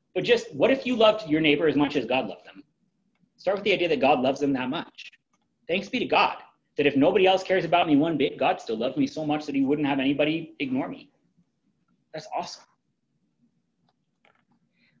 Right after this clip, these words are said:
It is just as if I saw someone navigating and laboring in deep water and struggling against adverse winds or fallen into fire and could extend to him the hand and pull him out to save him, yet refuse to do it.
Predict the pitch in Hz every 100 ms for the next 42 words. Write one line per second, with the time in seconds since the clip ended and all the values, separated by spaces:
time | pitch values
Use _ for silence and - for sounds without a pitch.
0 | _ _ _ - 139 131 208 208 214 220
1 | 202 214 208 208 196 151 160 185 190 196
2 | 180 139 147 151 160 151 113 107 175 -
3 | 110 110 135 110 - 165 170 185 170 147
4 | 156 151 120 139 - 113 113 131 131 123
5 | - 160 170 185 190 220 - 98 110 160
6 | 131 - 143 143 180 190 214 220 208 151
7 | 165 190 - 262 214 220 208 - 202 120
8 | 135 143 156 - 113 - 170 269 - -